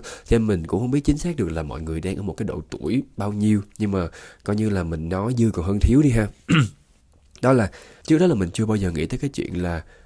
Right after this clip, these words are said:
mình sẽ cần phải đi, gọi là, chăm bệnh dài ngày á mọi người, tại vì mình không nghĩ là cha mẹ mình sẽ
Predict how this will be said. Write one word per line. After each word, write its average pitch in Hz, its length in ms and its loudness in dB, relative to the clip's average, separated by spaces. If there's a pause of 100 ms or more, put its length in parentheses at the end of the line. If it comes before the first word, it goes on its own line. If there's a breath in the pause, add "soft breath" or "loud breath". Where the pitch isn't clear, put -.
mình 87 160 0
sẽ - 240 -4
cần 82 380 -4
phải - 200 -6
đi, 101 300 -2 (280 loud breath)
gọi 76 140 -2
là, 80 80 0
chăm 98 320 -2
bệnh 90 220 -4
dài 85 240 0
ngày 80 260 -4
á 92 80 -4
mọi 90 220 -6
người, 78 160 -2
tại 80 120 -6
vì 92 80 0
mình 90 140 -2
không 131 260 -2
nghĩ 110 200 2
là 127 220 2
cha 113 200 0
mẹ 104 220 -6
mình 87 260 -6
sẽ 98 380 -4